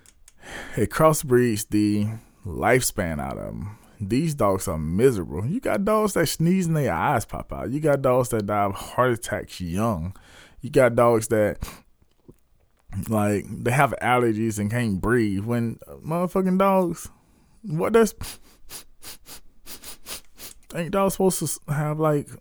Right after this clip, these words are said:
a thousand senses, male, better than ours? A hundred thousand sense. They smell is, they sense the smell is, like, a, a hundred, uh, a hundred thousand sense stronger than ours, times stronger than ours.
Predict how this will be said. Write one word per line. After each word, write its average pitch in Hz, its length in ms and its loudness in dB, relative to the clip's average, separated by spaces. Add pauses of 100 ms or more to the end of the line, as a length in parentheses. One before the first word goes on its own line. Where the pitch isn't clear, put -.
a 120 100 -4
thousand 147 480 0
senses, 151 480 -6 (120)
male, 139 520 -2 (140)
better 127 360 2
than 139 200 0
ours? 151 400 -2 (320)
A 95 60 -4
hundred 117 340 -2
thousand 147 320 4
sense. 147 420 -6
They 127 180 2
smell 151 380 2
is, 135 140 0
they 127 120 2
sense 165 260 0
the 131 60 -2
smell 135 300 -2
is, 117 140 -6
like, 123 220 -2
a, 107 220 -2 (100)
a 92 80 -8
hundred, 123 400 0
uh, 107 240 0 (260)
a 110 60 -8
hundred 131 320 -4
thousand 117 340 2
sense 113 320 -6
stronger 117 340 -2
than 107 160 -2
ours, 101 320 -6
times 110 300 -2
stronger 113 260 -2
than 101 140 -2
ours. 107 360 -6